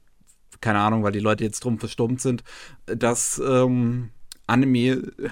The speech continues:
durch euren Einfluss verwestlicht werden, was auch immer das heißen mag, letzten Endes. Aber <laughs> dann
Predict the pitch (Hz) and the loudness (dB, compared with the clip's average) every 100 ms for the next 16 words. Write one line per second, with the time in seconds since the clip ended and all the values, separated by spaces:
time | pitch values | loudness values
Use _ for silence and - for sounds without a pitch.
0 | - 127 123 123 131 127 - 120 127 127 | -4 -4 -2 4 6 6 2 0 0 -2
1 | 110 - 127 123 113 127 - - 113 110 | -4 -6 -4 0 4 4 2 -2 -4 -4
2 | - - 113 104 95 107 - 92 - 90 | -10 -2 2 4 2 -2 -8 -10 -8 -6
3 | 92 98 113 127 123 95 101 - _ - | -6 -2 0 0 -2 -4 -4 -8 _ -20
4 | - - - 95 - - 98 107 127 - | -20 -16 -8 -6 -6 -6 -4 -4 -6 -12
5 | - - 101 110 107 113 131 - 151 - | -16 -6 -2 2 2 2 0 0 0 -2
6 | - 117 131 | -4 -4 -2